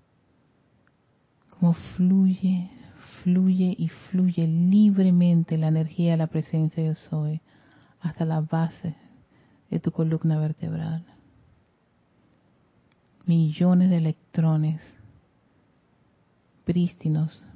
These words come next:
bellos y perfectos fluyen en el centro de tu espalda, bañando cada vértebra.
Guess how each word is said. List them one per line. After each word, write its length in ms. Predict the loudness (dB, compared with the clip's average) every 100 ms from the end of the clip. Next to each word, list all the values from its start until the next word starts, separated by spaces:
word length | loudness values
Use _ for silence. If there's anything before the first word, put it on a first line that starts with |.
| -6
bellos 480 | -2 0 2 0 -2
y 100 | -6
perfectos 1080 | -2 -4 -6 -8 -6 -6 -10 -12 -12 -16 -20 -20 _ _ _ _ _ _ -14 -2
fluyen 580 | 2 4 4 4 4
en 140 | 2 2
el 100 | -2
centro 440 | -2 0 0 -4
de 40 | -4
tu 100 | -6
espalda, 640 | -6 -6 -6 -6 -8 -12 _ _ _ _ _ _ _ _ _ _ _ _ _ _ _ _ _ _
bañando 480 | 0 2 4 4 2
cada 380 | -2 -2 0 0
vértebra. 840 | 0 -2 -4 -8 -8 -6 -8 -12